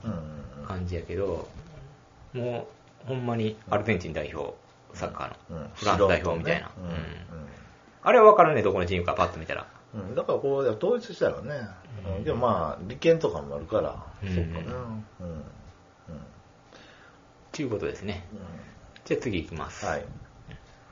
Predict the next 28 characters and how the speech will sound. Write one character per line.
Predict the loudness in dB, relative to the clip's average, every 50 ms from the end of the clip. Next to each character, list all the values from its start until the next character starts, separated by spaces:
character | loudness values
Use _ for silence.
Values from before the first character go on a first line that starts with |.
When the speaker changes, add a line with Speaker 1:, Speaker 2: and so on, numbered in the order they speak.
| -20 -20 -20 2 10
Speaker 2:
オ | 12 12 12 12 12
ー | 12
ル | 12 12
ブ | 12
ラ | 12 12
ッ | 10
ク | 8
ス | 2 0
今 | 2 2 2 4
話 | 4 2 2 2 2
出 | 2
ま | 2 2
し | 2 0
た | -2
け | -4 -4
ど | -4
も、 | -6 -6 -8 -8 -8 -8
Speaker 1:
は | -10 -10
い。 | -10 -10 -14 -20 -20 -20 -20 -20 -20 -20 -20 -20 -20 -8 4
Speaker 2:
名 | 6 8 10 12
前、 | 12 12 12 12 12 10 8 6 4 2 -4 -14 -6
か | -4 -4 -4
っ | 0
こ | 2 2
い | 4
い | 4
よ | 4 2
ね。 | 0 -2